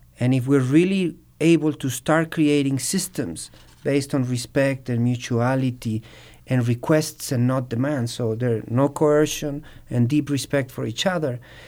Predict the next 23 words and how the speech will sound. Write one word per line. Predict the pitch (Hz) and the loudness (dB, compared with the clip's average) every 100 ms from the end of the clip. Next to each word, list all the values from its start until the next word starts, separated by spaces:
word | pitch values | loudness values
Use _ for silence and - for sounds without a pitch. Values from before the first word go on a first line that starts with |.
| - - - | -20 -20 -2
I | 160 | 2
have, | 190 180 - - | 2 2 -2 -2
I've, | 170 156 - | 0 -2 0
I'm, | 165 170 | 2 2
I'm | 165 165 | 4 2
hard-pressed | 151 - 240 254 - 220 - | 2 2 2 0 -2 -4 -2
to | 196 | -8
find | - 175 165 156 - - - | -4 0 2 2 0 -10 -4
any | 170 226 | 0 0
human | 233 - 185 165 | 0 -2 0 2
being | 151 156 156 151 | 4 6 6 2
remaining | 143 147 147 156 175 185 185 165 147 | 2 0 4 4 4 4 4 4 4
in | 139 131 | 4 4
that | 135 127 - 139 | 2 0 -8 -4
gang | 127 147 147 151 147 143 | 2 2 4 2 0 -2
pack | - 139 139 135 | -4 -2 -2 -4
behavior | 120 120 135 123 120 110 - - - | -4 0 2 2 2 0 -8 -16 -4
that | 127 | 0
you're | 127 120 | 2 2
describing. | 113 - 104 - 117 123 - - - - - - | -2 -4 -8 -8 -10 -14 -16 -20 -20 -20 -18 -4
I | 127 | 0
believe | 127 131 147 156 156 | 2 2 4 4 4
that | 156 143 | 2 2